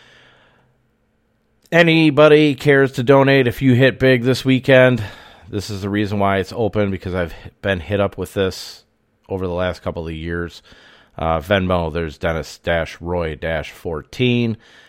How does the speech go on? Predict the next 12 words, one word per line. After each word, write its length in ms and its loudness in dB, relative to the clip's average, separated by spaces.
and 480 -2
over 480 -4
in 240 -8
PayPal 680 -6
at 440 -18
roydog 460 -6
underscore 360 -8
thirteen 720 -8
at 280 -6
yahoo 480 -8
dot 400 -6
com. 640 0